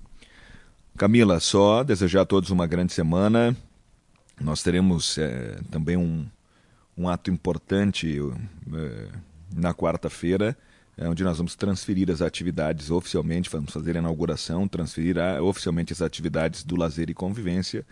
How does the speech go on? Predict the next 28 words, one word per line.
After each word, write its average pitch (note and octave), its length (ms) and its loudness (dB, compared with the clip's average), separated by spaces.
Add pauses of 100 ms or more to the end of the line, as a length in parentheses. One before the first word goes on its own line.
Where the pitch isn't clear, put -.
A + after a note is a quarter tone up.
(340)
aqui E2 320 -4
da E2+ 100 2
esquina F2 380 -2
Paz E2 400 0
e G2 60 0
Bem, G2 280 0
lá G2 240 -2
para G2 360 -2
o A2+ 100 -2
convento, F#2+ 600 -4
para E2 160 -6
o D2+ 40 -6
prédio E2 380 -2
do E2 80 -6
município D#2 480 -6
agora, F2 400 -2 (600)
para F2 200 0
o F2+ 60 2
antigo F2+ 400 -2
convento F2 560 -4
São, E2 320 -6
dos, D2+ 240 -10
dos - 220 -14
Freis E2 240 -6
Capuchinhos. G#2 800 -4 (260)
É F2+ 80 -4
mais F#2+ 440 2
uma, G#2+ 360 -2